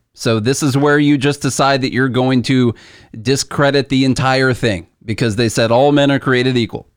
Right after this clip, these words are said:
Now, w-, we said they did not hold up to this standard at that, at that time, and it's because,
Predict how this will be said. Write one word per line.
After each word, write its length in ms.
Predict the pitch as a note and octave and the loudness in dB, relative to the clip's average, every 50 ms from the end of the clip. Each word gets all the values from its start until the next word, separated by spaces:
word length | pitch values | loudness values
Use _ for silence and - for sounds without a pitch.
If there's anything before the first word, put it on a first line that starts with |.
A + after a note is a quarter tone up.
| _ | _
Now, 280 | - A#2 A2+ B2+ B2+ B2 | -6 -4 -2 0 0 2
w-, 240 | B2 C3+ C3 A#2 C#3 | 2 0 0 0 2
we 140 | D3 D#3 D#3+ | 2 2 0
said 380 | - - B3 G#3 E3 G2+ - _ _ _ _ _ _ _ _ _ _ - | 0 0 2 2 2 0 -4 _ _ _ _ _ _ _ _ _ _ -2
they 120 | B2 C3 | 0 0
did 120 | C3 C3+ | 2 2
not 460 | C3 C3 C#3 C#3+ D#3 F3+ G3 G3+ - - - | 4 4 4 4 2 0 0 -2 -6 -8 -8
hold 340 | C3+ A#2 D3+ E3+ F3 E3 D#3 | -4 -2 0 2 2 2 2
up 240 | E3 E3+ E3+ - - | 2 0 0 -2 -6
to 200 | - - D#3+ D#3+ | -2 0 0 0
this 180 | D3 D3+ D3 - | 2 0 -2 -2
standard 640 | - - E3 D#3 D#3+ D#3 C#3 G#2+ F#2+ G#2 D3 F3+ - _ _ - - | -4 -2 -2 0 2 2 2 0 0 -2 -4 -6 -10 _ _ -6 -4
at 160 | B2 A#2+ - | -4 -2 0
that, 280 | C#3 B2+ B2 A#2+ - _ - | 0 0 0 0 -4 _ -4
at 160 | C3 B2+ A#2 | -4 -2 0
that 200 | C3+ B2+ A#2 - - | 0 -2 -2 -2 -2
time, 400 | D#3 D#3 C#3+ G#2 F#2 G2 - - _ - _ _ _ _ _ - | -2 0 0 0 0 -2 -2 -4 _ -20 _ _ _ _ _ -4
and 140 | - B2+ C3+ | 0 0 0
it's 140 | C#3+ B2 - | 0 0 -2
because, 600 | - C#3+ A#2+ - C#3+ B2+ B2+ C3 B2+ - - - | -4 -4 0 0 0 2 0 0 -2 -6 -12 -14